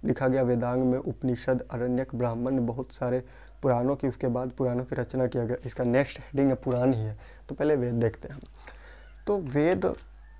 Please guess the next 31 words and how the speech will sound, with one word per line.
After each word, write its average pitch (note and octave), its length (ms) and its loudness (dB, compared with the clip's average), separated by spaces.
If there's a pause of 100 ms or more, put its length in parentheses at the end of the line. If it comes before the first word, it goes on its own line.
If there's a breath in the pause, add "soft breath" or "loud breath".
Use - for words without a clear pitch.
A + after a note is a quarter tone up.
(840)
का D3+ 100 -2
जब D3 160 4
रचना C#3 360 0
हुआ C#3+ 260 -2
तो C#3+ 140 -4
वेद C#3 520 4
आपका C#3 500 -4 (920)
चार B2 320 2
वेदों A#2+ 260 4
का C3 120 -4
रचना B2 300 -4
किया C3 220 -8
गया। - 140 -12 (320)
कितना C3+ 260 2
वेद C#3+ 220 4
का C#3 100 -4
रचना C#3+ 280 -4
किया C#3+ 220 -2
गया? C#3+ 200 0 (580 loud breath)
वेद C3 220 0
का C3+ 120 0
रचना C3 300 -2
हुआ C3 220 -4
तो D#3 120 -2
वेद B2 300 0
में C3 240 0
चार A#2+ 460 -6
वेदों A#2 240 4
का A#2 120 -4
रचना A2 340 -2
हुआ। C#3 240 -12